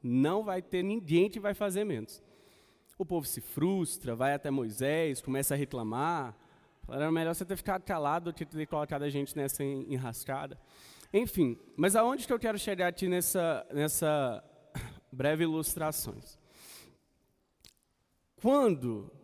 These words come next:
nós estamos muito atarefados, quando nós estamos com muitas preocupações, quando nós estamos cheios de trabalho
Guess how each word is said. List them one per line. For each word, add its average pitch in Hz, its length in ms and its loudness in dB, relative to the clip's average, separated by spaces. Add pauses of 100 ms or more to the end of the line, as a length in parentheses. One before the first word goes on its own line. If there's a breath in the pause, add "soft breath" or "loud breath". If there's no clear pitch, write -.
nós 165 260 2
estamos 165 640 0
muito 208 460 2
atarefados, 127 920 -4 (540 soft breath)
quando 170 140 0
nós 175 160 0
estamos 165 400 -4
com - 120 -2
muitas 165 480 -2
preocupações, 120 880 -8 (400 soft breath)
quando 160 140 -2
nós 156 160 0
estamos 151 340 -2
cheios 165 400 -2
de 131 80 -8
trabalho 110 560 -6